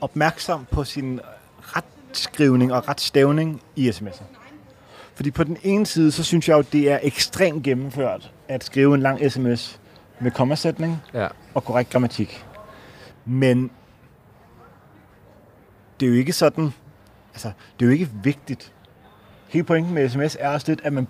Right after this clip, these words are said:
Speaker 1: banker en besked afsted, og, altså, modtageren forstår beskeden.
Speaker 2: Jamen, jeg kan det ikke. Jeg kan, jeg får det fysisk dårligt, hvis jeg har
Speaker 1: Mm.
Speaker 2: lavet en stavefejl. Eller en grammatisk fejl.
Speaker 1: Mm.
Speaker 2: Jeg kan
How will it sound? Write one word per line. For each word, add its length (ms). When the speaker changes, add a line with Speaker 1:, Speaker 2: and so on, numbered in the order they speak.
Speaker 1:
banker 300
en 280
besked 320
afsted, 380
og, 280
altså, 240
modtageren 680
forstår 320
beskeden. 340
Speaker 2:
Jamen, 120
jeg 80
kan 140
det 60
ikke. 180
Jeg 120
kan, 120
jeg 120
får 200
det 100
fysisk 420
dårligt, 260
hvis 140
jeg 80
har 60
Speaker 1:
Mm. 60
Speaker 2:
lavet 100
en 60
stavefejl. 460
Eller 160
en 80
grammatisk 400
fejl. 300
Speaker 1:
Mm. 200
Speaker 2:
Jeg 140
kan 280